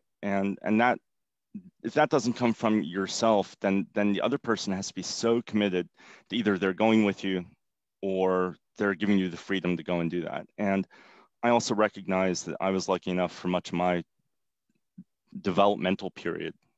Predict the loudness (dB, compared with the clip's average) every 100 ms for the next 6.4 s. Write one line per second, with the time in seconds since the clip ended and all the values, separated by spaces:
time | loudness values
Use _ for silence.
0 | _ _ _ _ _ 0 2 0 -2 0
1 | 0 4 2 0 -2 -2 -2 -4 -10 -14
2 | -14 -14 -12 -6 -4 -4 -2 0 2 0
3 | -4 -8 -4 -6 -6 -10 -10 -14 -12 -16
4 | _ _ -20 -20 _ _ _ -2 0 -2
5 | -4 -12 _ _ _ -6 -4 -2 -2 -4
6 | -8 -4 -2 -2